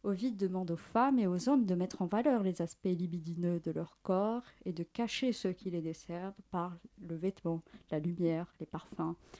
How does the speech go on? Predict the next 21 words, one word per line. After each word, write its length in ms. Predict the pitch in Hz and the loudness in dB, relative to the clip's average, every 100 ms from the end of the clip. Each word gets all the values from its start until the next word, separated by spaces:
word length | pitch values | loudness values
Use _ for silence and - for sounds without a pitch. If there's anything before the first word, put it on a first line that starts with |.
| - | 0
ou 80 | 220 | 4
les 100 | 196 | 6
positions 500 | 196 180 170 - 233 | 4 0 0 -2 -4
qu'ils 220 | - 165 | -2 -4
adoptent. 520 | 165 180 180 - - _ - - - - - - | -2 -4 -6 -12 -20 _ -20 -20 -20 -20 -10 -4
Il 100 | 185 | 0
demande 320 | 202 269 285 | 4 6 4
aux 60 | 220 | 2
femmes 360 | - 190 254 | 2 2 2
d'adopter 400 | 202 170 170 - | 2 0 0 0
des 100 | 196 | 0
positions 460 | 160 185 170 165 214 | 0 0 -2 -4 -4
permettant 460 | 208 165 165 - 240 | -2 0 0 0 -2
de 100 | 151 | -2
cacher 460 | - 208 - 196 | -2 -2 0 0
le 120 | 175 | 0
gras 460 | 165 190 208 220 202 - | -2 -2 0 0 -2 -4
abdominal 760 | 175 175 185 175 165 160 185 196 | -4 -2 0 2 2 0 -2 -4
qui 120 | - | -4
dépasse, 560 | 180 180 190 175 - 185 | -4 -4 -4 -4 -8 -12
enfin, 340 | 165 175 170 | -8 -4 -6